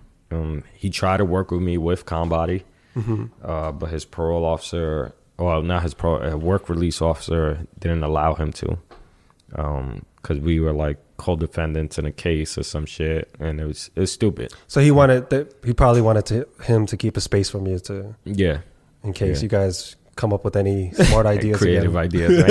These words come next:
Speaker 1: right?
Speaker 2: <laughs> Who was it? Was it wa-, somebody in your inner circle, somebody that you guys were close to?
Speaker 1: Yeah.
Speaker 2: Or was it just some guy that you hired that said,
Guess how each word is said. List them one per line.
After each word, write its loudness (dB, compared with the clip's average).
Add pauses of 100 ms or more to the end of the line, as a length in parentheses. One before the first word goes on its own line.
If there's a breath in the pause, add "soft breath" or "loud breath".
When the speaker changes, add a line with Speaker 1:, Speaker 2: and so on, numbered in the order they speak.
(440)
Speaker 1:
right? 6
Speaker 2:
<laughs> -6
Who 2
was 4
it? 2
Was 4
it 6
wa-, 0
somebody 4
in 6
your 4
inner 8
circle, 2
somebody 4
that 6
you 4
guys 4
were 0
close 2
to? 2
Speaker 1:
Yeah. 2
Speaker 2:
Or 8
was 6
it 6
just 4
some 4
guy 8
that 2
you 2
hired 6
that 2
said, 0